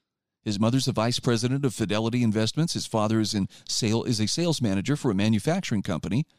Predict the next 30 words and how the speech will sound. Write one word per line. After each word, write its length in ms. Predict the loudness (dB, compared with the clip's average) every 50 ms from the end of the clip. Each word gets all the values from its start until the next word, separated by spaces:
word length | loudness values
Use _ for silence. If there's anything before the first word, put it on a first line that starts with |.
| _ _ _ _ _ _ _ -8 -2
Rittenhouse 560 | 2 2 2 4 4 4 4 4 4 4 2
comes 240 | 2 2 0 0 2
from 140 | 2 2 4
the 120 | 4 4
other 220 | 4 4 4 2 2
end 220 | 2 2 2 2
of 80 | 2 0
the 60 | 0
socioeconomic 920 | 0 2 2 2 2 2 2 0 0 0 0 0 0 0 0 0 -2 -2
spectrum, 440 | -2 -2 -2 -2 0 0 0 0 0 -2 -8 -20 -20 _ _ -2
raised 280 | 0 0 2 2 2 2
by 120 | 2 2
a 60 | 0
single 340 | 0 0 0 0 2 2 2
mother 340 | 2 2 2 0 -2 -2 -4 _ _ _
who 100 | -2 0
works 280 | 0 0 0 0 -2 -4
as 100 | -2 0
a 60 | 2
nurse's 440 | 2 2 2 2 0 -2 -2 -4 -4
aide. 300 | -6 -8 -10 -14 -16 -20 _ _ _ _ _ _ _ _ _ _ _ _ _ _ _ _ _ _ _ _
Williams 380 | -2 0 2 2 2 2 2 2
and 140 | 0 0 2
Bentley 380 | 0 0 0 0 -2 -2 0
are 80 | -2 -2
from 260 | 0 0 2 2 2
the 100 | 0 0
prosperous 560 | 0 0 0 0 0 -2 -2 -2 -2 -2 0
working 320 | 0 0 0 0 0 0 0
class. 400 | 0 0 -2 -2 -2 -4 -4 -6